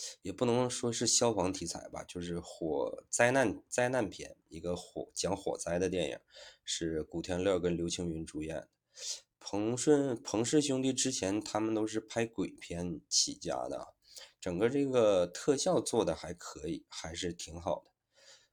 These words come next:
呃，这个火焰的这个感觉还是比较真实，但是整个这个片子的情感落点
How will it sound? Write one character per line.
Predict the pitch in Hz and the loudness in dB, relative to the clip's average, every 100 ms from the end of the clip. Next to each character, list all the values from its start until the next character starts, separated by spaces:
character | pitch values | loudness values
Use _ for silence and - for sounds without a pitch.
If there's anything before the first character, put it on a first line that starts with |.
| _ _ _ | _ _ _
呃， | 85 76 76 76 73 73 76 | -4 -2 -4 -8 -10 -14 -8
这 | - | 0
个 | 98 92 | 2 0
火 | - 82 | 0 -2
焰 | 82 104 98 | 2 2 2
的 | 87 | 0
这 | 90 87 | -2 -2
个 | 82 | -2
感 | - 90 64 | -2 -4 -4
觉 | 67 87 | -6 -6
还 | 87 | -4
是 | 85 | -6
比 | 85 80 | -6 -8
较 | 80 | -6
真 | - 87 92 | -2 0 0
实， | - - - _ _ _ _ | -2 -4 -14 _ _ _ _
但 | - | -8
是 | 95 98 | -6 -4
整 | 85 | -2
个 | 92 | -2
这 | 95 110 | 0 0
个 | 98 | -2
片 | - 110 104 107 | -2 -2 -2 0
子 | 107 | 0
的 | 95 | 0
情 | 87 - - 90 120 | 2 2 2 -2 0
感 | 98 69 | 0 0
落 | 110 131 | 0 2
点 | 90 62 - | 2 0 -6